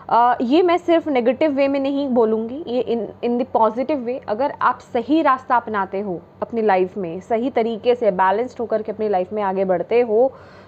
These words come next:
तो आपको उसके positive results मिलेंगे। लेकिन अगर आप किसी गलत रास्ते को अपनाते हो जानबूझ करके भी, ठीक है, तो फिर, अ,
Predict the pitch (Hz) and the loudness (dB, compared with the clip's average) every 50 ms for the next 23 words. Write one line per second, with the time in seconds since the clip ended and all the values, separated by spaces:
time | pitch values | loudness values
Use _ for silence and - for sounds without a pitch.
0 | - - 277 254 254 247 - 277 277 277 277 - - 285 285 285 254 - - - | 0 2 4 4 2 2 2 2 2 2 0 -2 -2 -2 -2 -2 -2 -2 0 2
1 | 226 214 220 214 254 247 302 254 240 269 285 254 262 254 262 262 - 269 277 269 | 2 2 2 2 0 0 0 2 2 0 2 4 2 2 2 0 -2 -2 -2 0
2 | 254 254 262 254 294 320 320 - - - - - - 220 233 233 285 294 294 294 | -2 0 2 2 2 2 2 -2 -8 -20 -14 -2 0 0 0 2 0 -2 -2 -2
3 | - 226 226 226 262 294 294 - - - 226 226 226 226 - 254 240 - 302 247 | 0 0 2 4 6 4 4 4 2 2 2 2 2 0 -4 -4 -2 0 0 2
4 | 202 233 233 254 269 269 294 254 220 226 - - - 254 254 240 247 233 208 214 | 4 4 4 4 2 2 2 0 0 0 0 -2 -2 0 2 4 2 4 2 0
5 | 208 190 190 185 226 226 240 196 208 185 175 165 208 220 214 226 247 254 214 240 | -2 -2 -2 2 2 2 2 0 -2 -4 -2 0 2 2 2 2 0 0 -2 -2
6 | 247 233 - - 233 214 185 180 185 170 151 - - - - - - 226 220 - | -2 -4 -2 0 0 0 2 0 -2 -6 -6 -8 -10 -12 -12 -10 -8 -8 -6 -2
7 | 269 269 269 285 285 - - - - - - - 277 294 302 294 - 320 320 320 | 0 0 0 0 -2 -8 -16 -20 -20 -2 2 4 4 4 4 2 0 2 2 2
8 | 320 294 - - - | 2 0 -2 -2 0